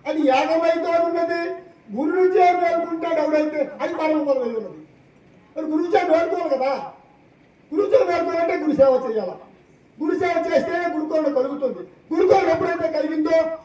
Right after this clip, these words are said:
అప్పుడు నీవు ధన్యుడు అయ్యావు,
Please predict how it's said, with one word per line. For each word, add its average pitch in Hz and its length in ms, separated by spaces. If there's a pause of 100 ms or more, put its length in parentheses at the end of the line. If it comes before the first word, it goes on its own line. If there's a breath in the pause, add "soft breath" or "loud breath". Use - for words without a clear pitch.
(120)
అప్పుడు 370 240
నీవు 302 400 (2000)
ధన్యుడు 233 380
అయ్యావు, 226 400